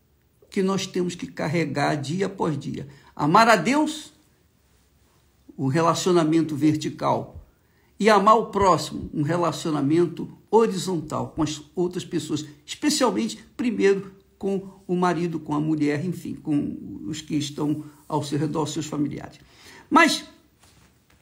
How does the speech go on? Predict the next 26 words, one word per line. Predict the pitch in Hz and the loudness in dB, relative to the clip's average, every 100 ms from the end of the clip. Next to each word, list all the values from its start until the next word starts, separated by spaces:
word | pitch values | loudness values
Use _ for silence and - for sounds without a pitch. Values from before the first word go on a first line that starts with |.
| _ _ _ _ _ _ _ | _ _ _ _ _ _ _
veja | 320 311 220 | 4 6 6
só, | - - 151 - | 0 -4 -6 -6
minha | - - | -10 -12
amiga | 170 175 - - - | -12 -14 -16 -20 -6
e | 196 | 0
meu | 151 143 | 2 2
caro | 139 - 80 | -4 -10 -10
amigo, | - - _ - _ - - _ _ _ | -14 -18 _ -20 _ -20 -20 _ _ _
que | - - - _ - | -12 -12 -14 _ -6
isso | 208 - 160 | -4 -4 -4
você | 165 - 139 - _ _ | -6 -4 -8 -10 _ _
tinha | - - 226 175 | -10 -4 0 0
que | - | -4
saber, | - - 143 160 156 - | -10 -8 -4 -2 -4 -4
tem | 240 220 | -2 -2
que | - | -2
saber. | - 151 139 - - - _ _ _ _ _ _ _ - - _ _ _ _ - | -8 -8 -10 -12 -12 -18 _ _ _ _ _ _ _ -20 -20 _ _ _ _ -8
Muitas | - 247 277 269 254 226 | 2 4 6 6 6 2
pessoas, | - 190 - 190 196 185 - - - - - _ _ - | -2 -6 -2 0 0 0 -4 -12 -18 -20 -20 _ _ -4
infelizmente, | 214 208 - 170 151 127 156 165 170 | -2 -2 -2 -4 -2 0 2 2 2
não | 165 185 | 2 2
recebem | 165 - - 143 135 131 - | 2 -2 -2 -2 -2 -6 -4
o | 185 | -4
batismo, | 151 160 - - - 196 196 147 - - | 0 -2 -2 -8 -8 -6 -6 -6 -6 -4
o | |
selo, | - - - 208 202 160 127 123 | 0 0 0 2 2 0 -2 -6